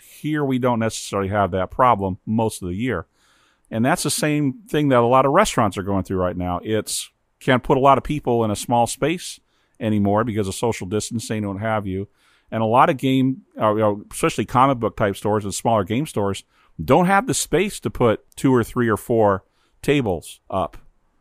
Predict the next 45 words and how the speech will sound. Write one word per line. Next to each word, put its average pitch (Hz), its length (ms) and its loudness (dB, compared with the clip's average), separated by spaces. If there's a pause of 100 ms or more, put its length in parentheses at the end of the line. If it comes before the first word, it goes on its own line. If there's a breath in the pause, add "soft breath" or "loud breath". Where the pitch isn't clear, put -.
(120)
So, 120 380 4
and 123 200 2
they 127 60 4
don't 131 140 4
have 139 120 4
any 131 100 2
space 135 380 -2
outside 117 800 2 (280)
to 120 100 -4
do 117 180 2
that. 92 260 0
We're, 120 340 2 (120)
we, 123 380 -6
number 127 240 2
one, 135 180 4
we 127 100 4
have 113 120 2
a 101 40 2
big 107 240 0
store 170 380 0
here, 110 220 -2
but 113 120 0
also 123 520 2 (500)
to 127 80 0
give 135 180 4
everyone 143 280 6
an 127 80 6
idea, 123 420 4
we 135 120 2
have 131 100 2
an 123 80 2
A 139 140 2
M 135 100 2
C 120 180 -2
theater 107 560 0
that 104 180 -2
straddles 120 580 0
this 107 180 -4
store 110 480 0
on, 98 280 -2
you 110 80 -8
know, 101 140 -4
there's 98 160 -6
two 123 300 -2
multiplex, 107 760 -4